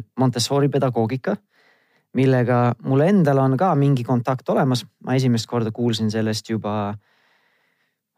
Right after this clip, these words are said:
äh, mingi kolmteist, neliteist aastat tagasi, kui mul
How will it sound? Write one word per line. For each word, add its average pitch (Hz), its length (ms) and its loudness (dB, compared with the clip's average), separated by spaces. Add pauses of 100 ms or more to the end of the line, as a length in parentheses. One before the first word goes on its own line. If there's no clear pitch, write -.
äh, 180 200 4
mingi 123 240 2
kolmteist, 123 380 0
neliteist 131 420 0
aastat 156 280 -2
tagasi, 170 420 0 (120)
kui 127 320 2
mul 120 280 2